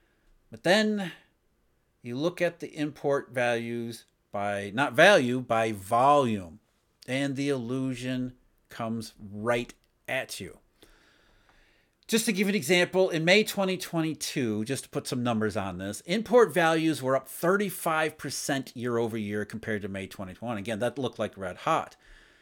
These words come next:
But already by then, import volumes, according to the German government, were down eight point three percent, and they've only gotten much, much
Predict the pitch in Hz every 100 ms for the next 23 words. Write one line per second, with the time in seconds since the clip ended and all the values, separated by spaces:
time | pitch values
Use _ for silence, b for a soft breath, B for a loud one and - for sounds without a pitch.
0 | b b b 147 - 165 214 214 208 208
1 | 185 180 147 143 143 139 151 165 196 -
2 | 175 117 101 151 165 196 202 156 127 120
3 | 127 131 117 - 127 139 139 139 135 110
4 | 110 117 110 104 95 95 95 - b b
5 | b b 117 107 - 156 147 160 156 127
6 | 107 - 143 135 131 - - - 120 117
7 | - 151 151 135 - 117 104 - 131 147
8 | 151 139 147 143 147 143 123 123 123 113
9 | 123 123 b b b 110 110 127 127 -
10 | - 120 120 113 -